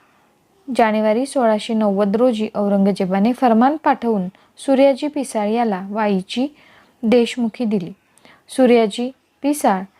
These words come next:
याने कोणतीही फितुरी केली नाही. संभाजी महाराजांच्या कार्यकिर-, कीर्तीतच तो मोगलांना जाऊन मिळाला होता. फितुरी म्हणजे स्वपक्षाच्या विरोधात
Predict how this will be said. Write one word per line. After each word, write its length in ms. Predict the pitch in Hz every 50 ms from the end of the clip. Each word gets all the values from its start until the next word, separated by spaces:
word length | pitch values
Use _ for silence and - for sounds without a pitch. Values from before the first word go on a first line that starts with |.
| _ _ _ - -
याने 340 | 220 233 247 247 240 214 196
कोणतीही 520 | 196 - 226 214 208 202 240 226 247 311
फितुरी 380 | 302 - 330 - - 311 294 311
केली 360 | 294 - 302 269 226 233 262
नाही. 440 | 285 294 269 233 214 190 180 190 208 -
संभाजी 420 | - 254 240 226 233 233 214 233
महाराजांच्या 600 | 240 233 226 226 226 220 202 214 214 208 214 226 214
कार्यकिर-, 760 | - 214 196 190 196 220 240 233 - - 247 240 233 226 233 - _ _ _ -
कीर्तीतच 720 | - 247 226 202 208 - 277 285 285 311 247 202 - - - _ _ -
तो 60 | 269
मोगलांना 540 | 262 285 285 247 214 220 214 202 196 208 254
जाऊन 260 | 254 247 226 240 285
मिळाला 400 | 302 294 285 262 233 214 196 190
होता. 280 | 196 190 170 - - 185 - _ _ _ _ - - - - - _ _ -
फितुरी 380 | 330 330 - - 359 370 392 392
म्हणजे 340 | 392 359 320 269 285 294
स्वपक्षाच्या 720 | 277 - - 294 285 285 269 254 - - - 247 226 - 285
विरोधात 460 | 269 269 254 214 220 208 196 233 254